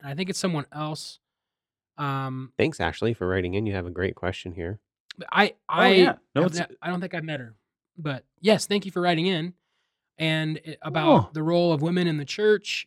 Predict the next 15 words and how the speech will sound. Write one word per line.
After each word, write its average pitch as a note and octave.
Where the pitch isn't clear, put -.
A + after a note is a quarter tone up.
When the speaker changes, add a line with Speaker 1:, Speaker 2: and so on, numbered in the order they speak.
Speaker 1:
and C#3
women D3+
pastoring F3
and D#3
things D#3
like D3+
that. E3+
Tim's F#3+
got E3+
a D#3
finger D#3+
up. F3+
Speaker 2:
This, A#2+
there's C3
a, G2+